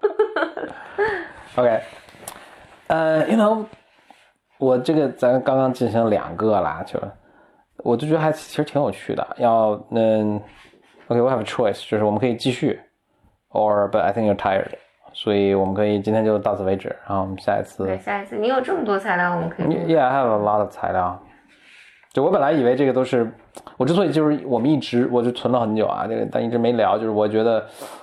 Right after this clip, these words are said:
Speaker 2: 好像也不，
Speaker 1: 没事。
Speaker 2: 不知道该怎么聊，不知道该怎么聊，嗯，但是 guess not，you know，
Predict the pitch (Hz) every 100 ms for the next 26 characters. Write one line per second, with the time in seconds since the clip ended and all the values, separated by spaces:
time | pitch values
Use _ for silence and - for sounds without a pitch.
0 | - - _ _ - 117 143 113 104 -
1 | - _ _ - _ _ - 160 175 208
2 | 180 196 120 98 101 104 - 127 123 117
3 | 98 - - 104 98 101 - 123 117 127
4 | 120 117 113 - - - - - _ _
5 | _ _ _ 131 151 147 214 123 110 123
6 | 151